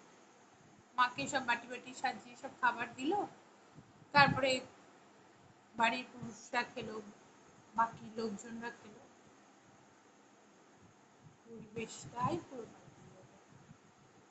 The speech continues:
খুব সুন্দর একটা পরিবেশ হবে। হ্যাঁ, আমরাই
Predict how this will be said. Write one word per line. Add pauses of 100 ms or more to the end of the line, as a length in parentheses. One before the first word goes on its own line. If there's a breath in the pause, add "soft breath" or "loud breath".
(420)
খুব (120)
সুন্দর (100)
একটা
পরিবেশ
হবে। (4000)
হ্যাঁ, (240)
আমরাই